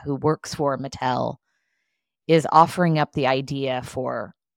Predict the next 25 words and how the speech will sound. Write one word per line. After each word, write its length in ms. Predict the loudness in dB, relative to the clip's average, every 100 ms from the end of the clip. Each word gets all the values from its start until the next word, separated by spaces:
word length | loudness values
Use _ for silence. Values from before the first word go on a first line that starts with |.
| -2
ordinary 640 | 0 2 0 -2 -4 -6
Barbie. 540 | -6 -6 -8 -10 -12 -14
She 160 | -10 -10
says, 320 | -4 -4 -2
"Ordinary 480 | 2 4 4 2 0
Barbie 500 | 0 -2 -2 -8 -10
isn't 220 | -10 -10
the 80 | -12
president 560 | -8 -8 -6 -8 -8 -8
or 120 | -10
an 80 | -8
astronaut 680 | -10 -10 -14 -10 -10 -10 -10
or 100 | -8
a 40 |
supermodel. 720 | -8 -10 -10 -6 -4 -4 -8 -12 _ _ _ _ _ _ _ _
She 240 | -8 -4
just, 400 | -2 0 0 -2 -8
as 160 | -10 -8
Gloria 440 | -6 -6 -6 -8
puts 320 | -8 -14 -10
it, 220 | -10 -10 -14 _ _ _ _ _ _
wants 240 | -4 -4 -2
a 60 |
flattering 540 | -6 -2 0 0 -2 -4
top 360 | -4 -6 -8